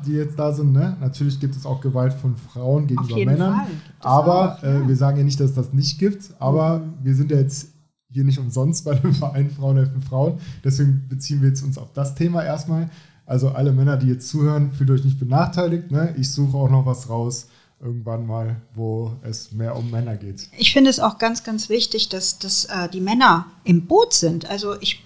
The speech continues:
Speaker 2: bin immer total happy, wenn, äh, hier auch ein Mann anruft und sagt, „Hören Sie mal, ich hab totale Beziehungsprobleme und weiß gerade gar nicht, was ich tun soll. Meine Freundin ist immer super aggressiv und sauer, die verbietet mir, zum Fußballverein zu gehen und weiter Fußball zu spielen.“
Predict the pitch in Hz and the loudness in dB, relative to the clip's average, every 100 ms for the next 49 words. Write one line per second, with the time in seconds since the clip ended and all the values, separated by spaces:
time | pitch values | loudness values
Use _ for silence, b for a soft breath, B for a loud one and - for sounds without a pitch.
0 | _ - 226 226 226 220 220 - 233 247 | _ -4 -2 -2 -4 -4 -6 2 4 4
1 | 240 262 - 269 220 220 220 220 202 196 | 2 -4 -4 -2 0 0 0 -2 -4 -4
2 | 202 B B - 226 208 208 269 403 349 | -6 B B 2 2 2 6 6 8 6
3 | - 196 - 190 196 180 - 220 226 226 | 6 -2 -2 -4 -6 -8 -12 -8 -8 -6
4 | 220 214 208 202 202 233 _ _ _ _ | -4 0 0 0 -4 -6 _ _ _ _
5 | - 202 220 240 240 - 302 294 - - | -16 -8 -2 -2 -2 -6 -6 -6 -8 -8
6 | 175 156 151 156 151 B B B 214 196 | -2 0 0 0 -6 B B B -8 -4
7 | 208 202 185 185 185 185 214 196 202 202 | -4 -6 -6 -6 -4 -4 -4 -6 -8 -6
8 | 269 277 220 175 165 165 170 - _ - | 2 2 4 2 0 -2 -4 -14 _ 2
9 | 180 220 240 226 - 185 185 180 185 254 | 6 6 4 -2 -6 -8 -8 -8 -8 -2
10 | 330 330 - 254 247 208 220 220 226 - | 0 -2 -2 4 4 4 -2 -2 -2 -4
11 | 240 247 240 233 196 214 - 202 226 220 | -4 -2 -4 -8 -6 -4 4 4 8 8
12 | 214 214 220 220 247 247 262 262 226 220 | 8 4 -2 -6 -6 -4 -6 -8 -10 -6
13 | 220 262 247 226 - 185 190 196 190 202 | -4 -4 -4 -8 -2 -4 0 2 2 2
14 | - 226 240 247 247 240 233 254 233 214 | -4 -4 -2 -2 -2 -2 0 0 -2 -4
15 | 208 190 185 208 B | -2 -4 -6 -10 B